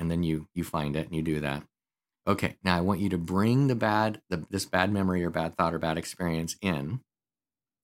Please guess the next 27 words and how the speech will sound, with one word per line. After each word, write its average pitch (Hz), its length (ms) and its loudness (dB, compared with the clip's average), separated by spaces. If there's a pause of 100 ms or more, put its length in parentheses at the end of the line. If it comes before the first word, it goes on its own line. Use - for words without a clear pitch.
(420)
And 95 180 4
then 98 100 4
the 90 60 4
therapist, 98 460 2
and 95 120 0
then 92 300 0
you, 95 100 0
you 101 80 -2
know, 92 100 2
do 92 180 4
that 90 140 0
when 98 140 0
you're 123 100 2
ready. 80 360 -2 (840)
And 92 140 2
then 90 160 4
the 90 100 2
therapist 90 400 2
will 87 80 -4
sit - 240 -2
there, - 240 -16 (640)
and 90 380 2 (720)
they'll 104 240 4
be 98 140 6
watching 117 580 4
your 92 160 2
body 92 500 2